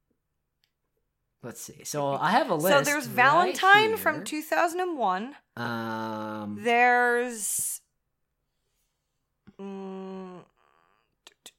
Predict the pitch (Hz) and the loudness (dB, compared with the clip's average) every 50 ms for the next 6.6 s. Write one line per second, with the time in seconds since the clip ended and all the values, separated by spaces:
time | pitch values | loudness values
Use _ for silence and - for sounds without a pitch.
0 | _ - - 147 135 139 156 220 247 240 214 196 - - - _ _ _ _ _ | _ -20 -20 -20 -20 -20 -20 -20 -20 -20 -20 -20 -20 -20 -20 _ _ _ _ _
1 | _ _ _ _ _ _ _ _ _ _ _ _ _ _ _ _ _ _ _ _ | _ _ _ _ _ _ _ _ _ _ _ _ _ _ _ _ _ _ _ _
2 | _ _ _ _ _ _ _ _ _ _ _ _ _ _ _ _ _ _ _ _ | _ _ _ _ _ _ _ _ _ _ _ _ _ _ _ _ _ _ _ _
3 | _ _ _ _ _ _ _ _ _ - - _ _ _ - 123 120 120 120 120 | _ _ _ _ _ _ _ _ _ -20 -20 _ _ _ -8 -6 -6 -4 -4 -6
4 | 120 104 135 131 127 120 107 104 104 135 131 147 160 180 175 - - 180 175 175 | -4 -2 0 0 0 -2 -4 -2 2 4 4 6 4 4 2 0 2 4 4 4
5 | 175 175 175 175 175 180 170 - - - 127 120 - - 135 135 127 120 113 123 | 4 4 2 0 -2 -4 -6 -6 -6 -6 -6 -6 -8 -8 -4 -2 -2 -2 -2 -2
6 | 123 120 117 120 127 135 143 156 185 220 254 | -6 -6 -6 -4 -2 -2 -2 -2 -4 -4 -6